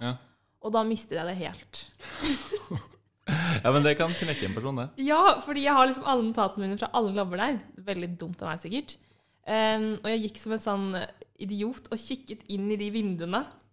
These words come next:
Speaker 2: inn på labben <laughs> når det var mørkt. Jeg bare, «Er boken min der inne?» Og alle de som har vært på min lab, tenker bare sånn, «Oda, hva er det som har, hun har mistet det?»
Speaker 1: Mm.
Speaker 2: Eh, og så kom jeg på labben nå på tirsdag, og så fant jeg den.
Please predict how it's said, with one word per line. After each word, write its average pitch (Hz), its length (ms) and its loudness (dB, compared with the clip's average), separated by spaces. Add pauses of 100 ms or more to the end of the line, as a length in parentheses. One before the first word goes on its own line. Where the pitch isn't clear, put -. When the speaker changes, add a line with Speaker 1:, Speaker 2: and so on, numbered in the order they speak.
Speaker 2:
inn 220 220 0
på 233 80 2
labben 240 320 2
<laughs> 294 60 4
når 294 100 4
det 320 80 8
var 359 240 6
mørkt. - 400 0 (720)
Jeg 285 140 -14
bare, 277 180 -6
«Er 285 320 0
boken 247 320 -2
min 262 160 0
der 254 160 4
inne?» 233 220 2 (420)
Og 233 160 -2
alle 220 180 4
de 208 120 2
som 208 80 2
har 190 80 2
vært 190 100 -14
på 208 80 0
min 196 80 0
lab, 190 260 0
tenker 185 220 -4
bare - 140 -6
sånn, - 180 -8
«Oda, 175 240 -2
hva - 160 -4
er - 80 -6
det - 60 -12
som - 100 -8
har, - 160 -12
hun 214 160 -4
har 160 80 -6
mistet - 240 -12
det?» - 100 -8 (460)
Speaker 1:
Mm. 98 240 -20
Speaker 2:
Eh, 226 320 2
og 226 160 -2
så 240 80 0
kom 220 160 4
jeg 196 100 2
på 214 140 2
labben 190 260 2
nå 180 140 0
på - 160 -18
tirsdag, 233 320 -2 (160)
og 226 80 -2
så 247 100 4
fant 190 300 -2
jeg - 160 -2
den. 339 80 -2